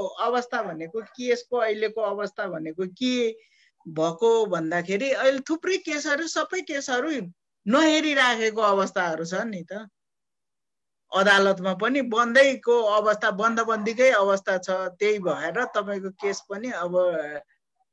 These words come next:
टाइम लागेको होला, समय लागेको होला, तर त्यसमा के भएको भन्ने कुरा हामीले पनि हेरिदिन्थ्यौँ।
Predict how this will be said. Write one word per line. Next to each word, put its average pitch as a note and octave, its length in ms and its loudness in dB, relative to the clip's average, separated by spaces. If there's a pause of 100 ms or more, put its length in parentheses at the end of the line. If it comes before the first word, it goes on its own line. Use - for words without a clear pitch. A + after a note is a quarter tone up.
(180)
टाइम A#3 280 4
लागेको G3 500 4
होला, D#3+ 280 0
समय G3 400 -2
लागेको F3 580 -2
होला, D#3+ 200 -2
तर G#3+ 280 0
त्यसमा C4 400 0
के E4 260 -4
भएको A#3 360 2
भन्ने F3+ 340 -2
कुरा G#3 240 0
हामीले F#3+ 320 0
पनि C#4+ 240 0
हेरिदिन्थ्यौँ। E3 680 -2